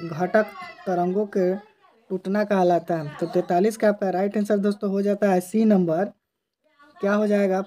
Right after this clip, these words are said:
परिक्षेपण हो जाएगा, परिक्षेपण हो जाएगा। ठीक है, आगे हम लोग देखते हैं चौवालीस का। चौवालीस आपका क्या कहता है दोस्तों, प्रकाश का परीक्षण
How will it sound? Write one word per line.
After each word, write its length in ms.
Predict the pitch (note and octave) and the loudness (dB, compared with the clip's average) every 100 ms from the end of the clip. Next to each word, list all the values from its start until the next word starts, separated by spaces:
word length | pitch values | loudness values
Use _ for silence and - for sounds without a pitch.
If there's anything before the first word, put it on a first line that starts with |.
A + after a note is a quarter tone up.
| - | -2
परिक्षेपण 1300 | F#3+ G#3 C#4 D#4+ _ _ _ _ - G3+ F#3 G#3+ G#3 | 0 2 -2 -8 _ _ _ _ -4 -2 0 0 0
हो 120 | F#3+ | 0
जाएगा, 180 | E3+ D#3+ | 0 -2
परिक्षेपण 1400 | E3+ F3+ A3+ D4 - - _ _ _ - G3 - G3+ | -2 -2 -2 -4 -12 -20 _ _ _ -2 -2 -2 -2
हो 100 | F#3+ | 0
जाएगा। 220 | F3 E3 D#3+ | 0 -2 -2
ठीक 260 | G#3 G#3+ | -4 0
है, 120 | A#3 F#3 | 0 2
आगे 220 | E3+ F#3 | 0 2
हम 140 | F#3+ | 2
लोग 140 | G3+ G3 | 2 0
देखते 300 | G3+ - G3+ | -2 -2 -2
हैं 180 | G3+ B3+ _ _ _ _ _ _ _ - | -2 -6 _ _ _ _ _ _ _ -4
चौवालीस 440 | F#3 F3 F3+ G3+ | 0 0 0 0
का। 140 | - E3 | -2 -6
चौवालीस 500 | F3+ F3+ F3+ A#3+ A#3+ | -2 0 0 0 -2
आपका 180 | A3 G3+ | -2 -2
क्या 200 | G#3+ G#3 | -2 -2
कहता 360 | G#3 G3+ G#3+ | -2 0 0
है 100 | A3 | 0
दोस्तों, 420 | A3 G#3 G#3 E3+ E3 - _ _ _ - | -2 -4 -4 -6 -6 -16 _ _ _ -8
प्रकाश 480 | F3+ F3+ F#3+ A3+ A3+ | -6 -2 0 0 -2
का 280 | G#3+ F#3+ G3+ | -4 -2 -4
परीक्षण 760 | - F3+ F3+ - - A3 | -6 -8 -8 -12 -6 -2